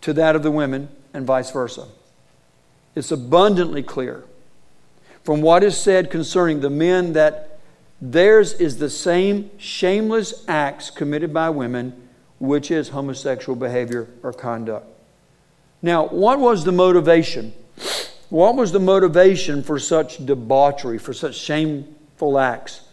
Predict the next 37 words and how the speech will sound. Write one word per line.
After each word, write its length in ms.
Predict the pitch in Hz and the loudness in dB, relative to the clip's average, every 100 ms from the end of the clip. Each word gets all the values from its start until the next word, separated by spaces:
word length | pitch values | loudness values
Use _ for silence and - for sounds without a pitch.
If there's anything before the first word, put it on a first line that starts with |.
| _ _ _ | _ _ _
Well, 260 | - 160 190 | 0 2 2
he 100 | 165 | -2
tells 380 | - 185 226 147 | 0 2 2 0
us 160 | 139 | -2
it 80 | 156 | -2
is 100 | 147 | 0
a 100 | 151 | -2
consuming 800 | 147 143 - - 214 220 196 175 | -2 -6 -4 0 2 2 0 -4
passion 760 | - - 185 202 175 143 120 - - _ _ _ - - - _ _ | -8 -2 2 2 0 -6 -10 -12 -20 _ _ _ -20 -20 -20 _ _
in 160 | - 151 | -6 0
verse 220 | 160 165 | 2 0
twenty-four. 760 | - 180 180 170 196 180 113 - - - - _ | 0 0 0 4 4 4 2 -4 -10 -14 -20 _
As 160 | - 143 | -6 0
we've 140 | 156 | 4
already 240 | 156 160 180 | 8 8 6
seen 240 | - 262 | 2 0
in 80 | 196 | 0
verse 140 | 156 | -2
twenty-four, 380 | - 165 147 160 | -2 -2 -2 -2
and 60 | 156 | -2
especially 440 | - 196 196 202 | 2 4 4 2
in 60 | 156 | 0
verse 200 | 175 165 | 0 0
twenty-six, 560 | - 180 151 208 202 - - - | -2 -2 2 2 2 -2 -12 -2
they 180 | 170 170 | 4 6
have 180 | 175 156 | 6 4
been 160 | 180 | 2
given 300 | 170 196 208 | 6 6 6
up 280 | 220 240 254 | 4 2 2
to 100 | 170 | -2
this. 220 | 139 135 | -2 -2
There 240 | - 180 190 | 2 4 4
is 80 | |
at 180 | 170 190 | 4 4
this 200 | 208 233 | 4 2
point 320 | - 208 196 | 2 2 2
nothing, 800 | 185 170 190 247 - 156 120 107 | 0 2 4 4 0 -4 -4 -8